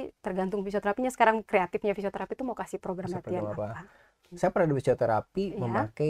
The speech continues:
Speaker 2: dengan jarum dan
Speaker 1: Oke.
Speaker 2: disetrum pakai listrik.
Speaker 1: Jarum
Speaker 2: Itu
Speaker 1: dan
Speaker 2: metode
Speaker 1: setrum.
Speaker 2: apa tuh?
Speaker 1: Itu salah satu metode. Jadi
Speaker 2: Hmm.
Speaker 1: metode fisioterapi,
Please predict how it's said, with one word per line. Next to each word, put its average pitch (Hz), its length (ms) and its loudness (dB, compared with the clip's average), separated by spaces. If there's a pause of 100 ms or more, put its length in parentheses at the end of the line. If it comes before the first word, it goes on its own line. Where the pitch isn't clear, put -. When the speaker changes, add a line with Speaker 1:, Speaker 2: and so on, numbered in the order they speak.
Speaker 2:
dengan 117 220 -4 (100)
jarum 117 400 4 (240)
dan 117 160 4
Speaker 1:
Oke. 107 160 6
Speaker 2:
disetrum 123 800 6 (300)
pakai 143 180 6
listrik. 214 160 12
Speaker 1:
Jarum 226 240 12
Speaker 2:
Itu 196 80 6
Speaker 1:
dan 233 80 6
Speaker 2:
metode 180 240 8
Speaker 1:
setrum. 175 160 4
Speaker 2:
apa 180 80 6
tuh? 127 160 -2 (400)
Speaker 1:
Itu 330 240 0
salah 294 240 2
satu 302 160 0
metode. 285 480 4
Jadi 196 240 4
Speaker 2:
Hmm. 269 80 0
Speaker 1:
metode 208 240 2
fisioterapi, 208 800 -2